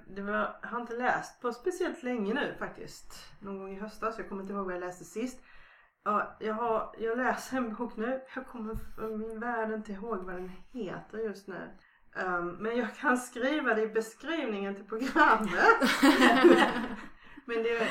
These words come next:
det, det, det är en science fiction, och den är, eh, jag har bara kommit typ första kapitlet, så jag har liksom inte riktigt kommit in i den heller. Jag tänkte jag skulle läsa den, men jag, mm, jag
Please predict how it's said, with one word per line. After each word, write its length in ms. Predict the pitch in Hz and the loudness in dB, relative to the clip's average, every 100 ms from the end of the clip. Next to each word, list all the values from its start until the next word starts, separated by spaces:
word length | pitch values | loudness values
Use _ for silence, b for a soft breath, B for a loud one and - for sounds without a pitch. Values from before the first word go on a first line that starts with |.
| 208 | 2
det, 340 | 220 214 202 | 2 2 -2
det, 320 | 202 208 202 - - | -2 -4 -4 -8 -10
det 80 | 202 | -6
är 40 | 208 | -6
en 80 | |
science 260 | 202 202 196 | -6 -6 -6
fiction, 400 | 185 - 175 170 | -10 -10 -12 -10
och 140 | 175 - - | -12 -16 -12
den 200 | 85 85 | -12 -10
är, 460 | - - 78 71 69 - - _ _ _ - - - - | -10 -10 -8 -10 -12 -16 -20 _ _ _ -16 -16 -18 -20
eh, 240 | - - 202 | -16 -8 -6
jag 60 | |
har 80 | 190 | -2
bara 140 | 196 | -2
kommit 440 | 202 226 196 - - _ - | -2 -4 -6 -6 -16 _ -12
typ 140 | 202 | -12
första 260 | 214 - 185 | -12 -14 -12
kapitlet, 600 | 208 240 226 - - - | -12 -8 -8 -8 -14 -12
så 60 | |
jag 60 | 180 | -12
har 60 | 185 | -12
liksom 240 | 185 190 | -10 -6
inte 140 | 208 202 | -6 -6
riktigt 240 | 208 - | -10 -12
kommit 220 | 185 180 | -12 -8
in 160 | 208 160 | -6 -6
i 80 | 170 | -8
den 100 | 196 | -8
heller. 200 | 190 - b b b b | -10 -10 b b b b
Jag 120 | 202 196 | -10 -6
tänkte 180 | 202 | -6
jag 60 | - | -6
skulle 220 | - 170 | -6 -4
läsa 160 | 165 160 | -4 -6
den, 120 | - | -6
men 120 | 208 | -2
jag, 180 | 208 202 - - - | 0 -2 -4 -14 -12
mm, 220 | 247 254 202 - _ _ - | -6 -6 -6 -12 _ _ -12
jag 180 | - | -10